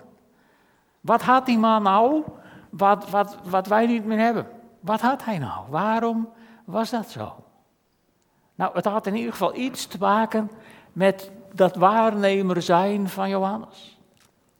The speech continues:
Mensen herkenden iets in hem en die wisten van: "Hier is iets bijzonders aan het gebeuren in de tijd met deze bijzondere man." En zo kwamen ze allemaal naar de Jordaan.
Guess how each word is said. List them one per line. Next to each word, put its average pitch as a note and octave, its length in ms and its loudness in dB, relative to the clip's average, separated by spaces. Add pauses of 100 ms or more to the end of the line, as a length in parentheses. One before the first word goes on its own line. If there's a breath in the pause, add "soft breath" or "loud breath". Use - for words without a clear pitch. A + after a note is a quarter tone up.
(160)
Mensen F#3+ 360 -2
herkenden A3 640 -2
iets G3+ 220 -4
in G3+ 140 -2
hem G#3+ 160 -2
en F3 100 -6
die D3+ 160 -6
wisten F3+ 400 -6
van: D#3 160 -8
"Hier G#3 380 -2
is F3 220 -4
iets D3+ 300 -8
bijzonders G#3 800 0
aan G#3 220 2
het G3+ 120 -4
gebeuren G#3+ 760 -4
in F#3 240 -4
de D#3+ 180 -8
tijd G#3 500 -2 (1200 soft breath)
met D#3+ 160 -6
deze F#3+ 240 -2
bijzondere G3 520 -2
man." C#3+ 300 -4 (640)
En E3 140 -8
zo G#3 180 6
kwamen G#3+ 320 4
ze E3 80 2
allemaal G#3 520 4
naar G3 200 2
de F#3+ 100 -2
Jordaan. E3 460 -2